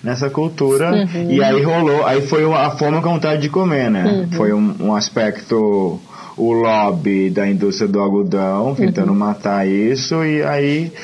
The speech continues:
Speaker 1: mas o que eu acrescentaria também nessa discussão é que, que eu acho muito interessante, é que a, o álcool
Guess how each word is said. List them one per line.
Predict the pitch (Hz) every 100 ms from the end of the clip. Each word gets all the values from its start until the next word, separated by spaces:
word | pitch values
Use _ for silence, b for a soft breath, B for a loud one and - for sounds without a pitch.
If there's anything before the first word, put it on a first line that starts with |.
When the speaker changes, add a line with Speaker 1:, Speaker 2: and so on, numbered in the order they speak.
| B B -
Speaker 1:
mas | 131 156
o | 151 151
que | 185
eu | 233
acrescentaria | 220 170 160 131 127 110 107 104
também | 104 98 98
nessa | 95 101
discussão | 90 - 90 - 104 143 170
é | 123
que, | 113 131 127 120
que | -
eu | 107
acho | 98 107
muito | 98 95
interessante, | 90 90 85 85 113 147 - 139
é |
que | - 131 135 147 B B B B B _ _ _ _ _ _ _ _
a, | 127 151 131
o | 131 113
álcool | 156 180 180 107 92